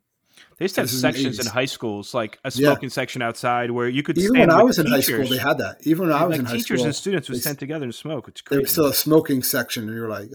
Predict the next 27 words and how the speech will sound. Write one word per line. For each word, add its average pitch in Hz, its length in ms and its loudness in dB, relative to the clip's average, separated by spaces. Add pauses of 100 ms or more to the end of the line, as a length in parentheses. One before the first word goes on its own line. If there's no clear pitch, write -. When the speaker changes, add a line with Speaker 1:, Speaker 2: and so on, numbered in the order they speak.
Speaker 2:
"Ah," - 280 -16 (120)
you 135 120 -6
know, 107 180 -8
and 120 80 -6
that 151 120 2
was, 123 300 -4 (340)
you 127 100 -8
know, 117 60 -8
in 110 60 -12
the 104 80 -10
nineties. 113 520 -2
So - 120 -4
they 120 80 -4
still 147 160 0
had 135 160 4
Speaker 1:
Yeah, - 60 -2
Speaker 2:
them. - 60 -8 (200)
Speaker 1:
that, - 40 -12 (180)
that 170 60 6
was 156 120 6
next 190 180 4
Speaker 2:
Um, 185 60 4
Speaker 1:
to 160 60 4
the - 0 -
payphone, 151 460 2
right? 139 220 -2
<laughs> 170 80 -6